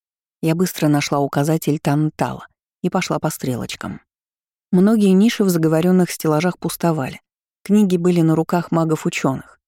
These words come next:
Это неудивительно. О закрытом мире информации мало, так что новое поступление сразу же расхватали. Но мне повезло. В дальнем углу пылилось несколько старых томиков. Судя по потрепанности, ученые успели их изучить вдоль и поперек.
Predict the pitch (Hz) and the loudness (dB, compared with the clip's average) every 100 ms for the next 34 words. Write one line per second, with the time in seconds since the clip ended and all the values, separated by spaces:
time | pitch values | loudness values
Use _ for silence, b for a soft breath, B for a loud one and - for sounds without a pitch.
0 | _ - 190 196 196 202 208 196 - 135 | _ -10 -2 0 2 2 2 0 -2 -10
1 | - _ _ _ _ _ _ - 160 165 | -12 _ _ _ _ _ _ -6 -2 -2
2 | 196 190 165 170 185 151 135 139 151 156 | -2 0 0 2 2 2 0 0 0 -2
3 | - 151 160 165 127 - 160 - - 135 | -2 0 2 2 0 -4 -8 -8 -2 0
4 | 170 202 170 156 - 147 180 170 147 160 | 2 0 -2 -4 -6 -2 0 0 -2 -2
5 | 160 151 147 151 - - 151 - 123 120 | -2 0 -2 -4 -6 -6 -6 -4 -8 -10
6 | _ _ _ _ _ _ 139 135 147 175 | _ _ _ _ _ _ 0 2 2 0
7 | 185 196 180 - _ _ _ _ _ _ | -2 -2 -4 -8 _ _ _ _ _ _
8 | - 165 190 226 226 160 147 147 185 - | -8 -2 2 4 4 4 2 0 -2 0
9 | 143 156 165 147 - 160 185 - - 190 | 0 2 0 -2 -2 -2 -2 -2 -4 -2
10 | - 170 - 135 135 - - 120 135 - | -2 -6 -4 -4 -4 -6 -8 -8 -8 -14
11 | - _ _ _ _ _ _ _ - 233 | -20 _ _ _ _ _ _ _ -4 -2
12 | 214 202 - 190 240 262 180 139 131 - | -2 -4 -4 -2 -2 0 0 0 0 -2
13 | 147 - 214 208 196 - 208 190 185 180 | -2 0 0 2 0 0 2 2 0 -2
14 | 170 - 190 160 170 170 - 156 180 151 | -2 -2 -4 0 0 0 -2 -2 0 -2
15 | - | -8